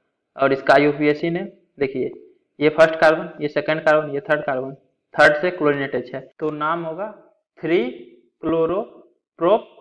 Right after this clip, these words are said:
one in, first से double bond तो prop one in या फिर one propene बोलिए, एक ही बात होता है।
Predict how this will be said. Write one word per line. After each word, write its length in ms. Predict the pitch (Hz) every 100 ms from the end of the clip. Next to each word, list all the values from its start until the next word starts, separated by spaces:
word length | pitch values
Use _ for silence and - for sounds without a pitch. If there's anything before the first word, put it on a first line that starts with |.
| -
one 200 | 165 180 -
in, 160 | 202 196 - _
first 260 | 170 175 170
से 100 | 190
double 280 | 185 196 196
bond 220 | 170 147
तो 60 | 151 -
prop 240 | 160 165
one 220 | 170 185 196
in 160 | 190 156
या 80 | 147
फिर 180 | 165
one 180 | 165 196
propene 380 | 190 180 175 175
बोलिए, 340 | 160 151 143 -
एक 160 | 135 151
ही 60 | 190
बात 220 | 180 160
होता 300 | 147 -
है। 60 | 151